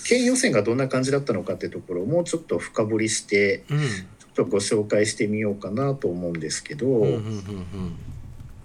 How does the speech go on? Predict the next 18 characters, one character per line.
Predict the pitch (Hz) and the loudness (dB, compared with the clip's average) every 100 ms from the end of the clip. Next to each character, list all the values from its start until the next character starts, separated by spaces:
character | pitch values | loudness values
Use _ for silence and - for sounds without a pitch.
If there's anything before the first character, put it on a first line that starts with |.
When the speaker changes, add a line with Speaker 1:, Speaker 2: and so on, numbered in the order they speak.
| - - - - - | -14 -14 -4 0 2
Speaker 1:
例 | |
え | 247 | 4
ば | 143 | 4
埼 | - 208 | 4 2
玉 | 208 254 226 | 2 0 0
県 | - 101 | 0 -2
か | 92 | -4
ら | 85 | -6
い | |
き | 82 87 | -8 -10
ま | 85 | -8
し | - | -8
ょ | |
う | 82 | -8
か | 90 | -8
ね。 | 110 143 151 147 | -4 -2 -2 -4
Speaker 2:
う | 143 | -6
ん。 | 123 | -4